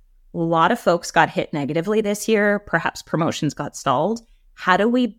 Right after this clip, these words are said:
bang next year off with a celebration and have clear career paths in place for people so that by next summer, folks are celebrating again? They're energized. They're hitting new revenue targets. Um, and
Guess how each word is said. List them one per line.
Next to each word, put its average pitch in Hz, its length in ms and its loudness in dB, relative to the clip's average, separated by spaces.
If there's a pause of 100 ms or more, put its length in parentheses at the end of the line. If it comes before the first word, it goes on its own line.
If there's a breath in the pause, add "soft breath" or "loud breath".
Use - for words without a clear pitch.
bang 175 480 -2
next - 400 -4
year 151 380 -2
off 156 380 0
with 160 100 -4
a 151 40 -8
celebration 151 1040 0 (300 soft breath)
and 165 120 -2
have 165 260 -2
clear 175 560 0
career 156 500 0
paths - 480 -10
in 139 140 2
place 113 320 -6
for 143 200 -12
people - 540 -6 (240)
so - 160 0
that 156 220 4
by 151 140 -2
next 151 320 -4
summer, 196 360 -2
folks 165 360 0
are 226 80 4
celebrating 170 760 2
again? 123 380 -4
They're 160 320 -4
energized. 180 800 0
They're 160 120 -2
hitting 180 280 -2
new 180 140 0
revenue 143 400 0
targets. - 540 -8 (440 soft breath)
Um, 185 380 4 (260)
and 196 480 2